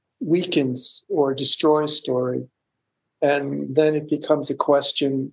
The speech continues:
for the, for the person who suffered the traumatic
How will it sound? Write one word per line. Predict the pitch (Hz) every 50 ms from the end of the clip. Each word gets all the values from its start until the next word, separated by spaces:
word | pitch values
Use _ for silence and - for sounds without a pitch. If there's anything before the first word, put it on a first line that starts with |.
| -
for | - 139
the, | - 131 131 135 - _ _ _ _ _ _
for | -
the | 139 139
person | 139 - 156 156 151 - - 139
who | 135
suffered | - - - 180 180 180 147 139 135 131 - _ _ _ _ _ _ _ _ _ _ _ _ _ _ _ _ _ -
the | - 143
traumatic | - - - 143 139 143 139 135 139 131 -